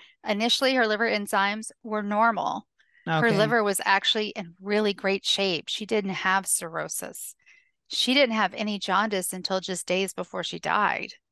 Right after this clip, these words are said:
Speaker 2: Okay.
Speaker 1: I, I mean, and, and, and that they just attributed to her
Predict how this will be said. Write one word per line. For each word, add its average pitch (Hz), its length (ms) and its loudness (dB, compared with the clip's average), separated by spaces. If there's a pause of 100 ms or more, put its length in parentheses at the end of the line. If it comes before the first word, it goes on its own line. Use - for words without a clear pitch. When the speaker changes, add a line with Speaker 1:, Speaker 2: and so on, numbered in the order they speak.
(180)
Speaker 2:
Okay. 156 520 -2 (680)
Speaker 1:
I, - 180 -6
I 190 180 0
mean, 185 260 -2
and, 190 200 0
and, 196 120 -2
and 202 220 2
that 226 260 8
they 190 120 0
just 180 200 -6
attributed 165 580 -2
to 156 200 -2
her 156 340 2